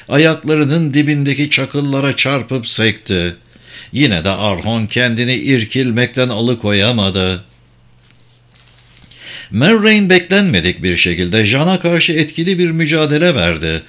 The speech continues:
Bir kolunu her nasılsa çekip kurtardı ve iri yarı adamın kaburgalarını dirsekledi. Çevik ve hiç şüphesiz çaresiz durumda olan kadın Jan'ın sol ayağına bir tekme attı.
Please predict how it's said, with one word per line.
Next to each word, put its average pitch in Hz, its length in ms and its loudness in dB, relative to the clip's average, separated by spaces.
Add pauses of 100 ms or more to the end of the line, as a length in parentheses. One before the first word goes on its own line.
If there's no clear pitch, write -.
(240)
Bir 156 240 4
kolunu 92 380 -2
her 117 220 0
nasılsa 135 420 -2
çekip 123 360 0
kurtardı 104 720 0 (220)
ve 139 180 4
iri 165 240 4
yarı 95 300 0
adamın 95 420 -2
kaburgalarını 135 840 0
dirsekledi. 95 840 0 (520)
Çevik 143 460 4
ve 92 160 2
hiç 185 180 0
şüphesiz 110 600 0
çaresiz 143 580 0
durumda 143 340 0
olan 104 360 0
kadın 98 320 0
Jan'ın 139 320 0
sol 175 220 0
ayağına 160 440 0
bir 160 160 0
tekme 151 320 -2
attı. 92 520 -2